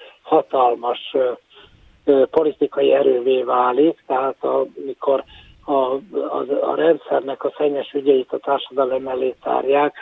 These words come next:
történjen ez ugye, ö, Janukovics Ukrajnájában, vagy Ceausescu Romániájában, vagy, vagy, ö, ugye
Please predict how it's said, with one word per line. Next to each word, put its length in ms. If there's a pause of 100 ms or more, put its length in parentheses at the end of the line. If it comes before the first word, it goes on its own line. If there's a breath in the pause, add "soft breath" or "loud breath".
(300 loud breath)
történjen 640
ez 180
ugye, 380 (460 loud breath)
ö, 200 (100)
Janukovics 800
Ukrajnájában, 1400 (400 loud breath)
vagy 220
Ceausescu 680
Romániájában, 1200 (400 loud breath)
vagy, 340 (140)
vagy, 360 (160)
ö, 140 (280)
ugye 280